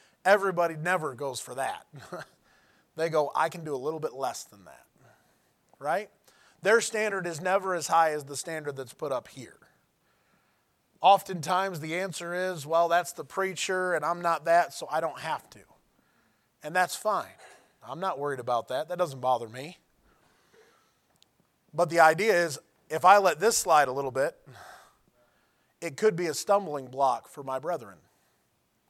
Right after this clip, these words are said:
"Well, they let it slide a little bit up in the front of the church, so I guess it is okay to go ahead and," and they start letting other things slide. They let, you let some things into your personal life and your friends find out about it and a brother in Christ finds out.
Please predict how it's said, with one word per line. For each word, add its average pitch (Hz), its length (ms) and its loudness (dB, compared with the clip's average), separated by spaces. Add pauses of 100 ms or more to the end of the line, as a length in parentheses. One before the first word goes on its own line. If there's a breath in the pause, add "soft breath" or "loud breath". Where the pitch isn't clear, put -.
(1500)
"Well, 185 120 6
they 175 100 4
let 214 160 6
it 180 80 -2
slide 208 300 8
a 190 60 2
little 202 200 2
bit 190 140 2
up 185 120 4
in 170 80 -8
the 160 60 -6
front 180 220 0
of 156 60 -10
the 143 60 -8
church, 196 360 0
so 165 120 -2
I 156 80 0
guess 190 240 0
it 185 80 0
is 196 140 2
okay 175 320 -2
to 151 80 -10
go 170 180 4
ahead 165 260 2
and," 139 220 -4 (960)
and 170 100 -6
they 170 120 2
start 170 280 4
letting 170 220 2
other 196 180 2
things 135 300 -10
slide. 110 280 -14 (1600)
They 185 100 4
let, 202 360 8
you 202 180 -4
let 208 220 8
some 196 160 -6
things 196 320 -2
into 202 160 -4
your 185 80 0
personal 196 500 0
life 196 380 4
and 180 80 -8
your 185 100 -4
friends 196 400 -2
find 190 300 -4
out 190 180 4
about 190 280 4
it - 40 -20
and 160 80 -14
a 156 40 -12
brother 185 300 2
in 175 80 -10
Christ 185 320 0
finds 190 240 -6
out. 190 200 0